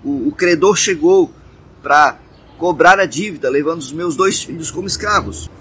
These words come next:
Eliseu então perguntou:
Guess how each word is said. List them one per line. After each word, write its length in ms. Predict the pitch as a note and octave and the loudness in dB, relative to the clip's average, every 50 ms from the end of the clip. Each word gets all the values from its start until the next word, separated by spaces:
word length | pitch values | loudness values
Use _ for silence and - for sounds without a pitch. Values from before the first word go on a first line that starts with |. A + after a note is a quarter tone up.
| - - - - - - - - - - - - - - - - - - - - - - - - - - - - - - - - - - - - - - - - - - - - - - - - - - - - - - - - - - - - - - - - - - - | -20 -20 -20 -20 -20 -20 -20 -20 -20 -20 -20 -20 -20 -20 -20 -20 -20 -18 -16 -16 -16 -16 -16 -18 -18 -18 -18 -18 -18 -18 -18 -18 -18 -18 -18 -20 -20 -20 -20 -20 -20 -18 -18 -18 -18 -16 -14 -14 -12 -12 -12 -12 -14 -14 -16 -14 -14 -14 -12 -12 -14 -14 -14 -12 -8 -4 0
Eliseu 480 | C3 C#3+ E3 F3 C#3 D3+ E3+ F3+ F#3+ | 0 2 4 4 6 6 6 6 4
então 220 | F#3+ - F#3 F3+ F3+ | 0 0 -2 -2 -2
perguntou: 680 | - F#3 G3 F#3+ F3 F#3+ E3+ G3+ G#3+ G3+ E3+ B2 - | 0 -2 -2 -2 -2 -4 -2 0 2 2 2 2 0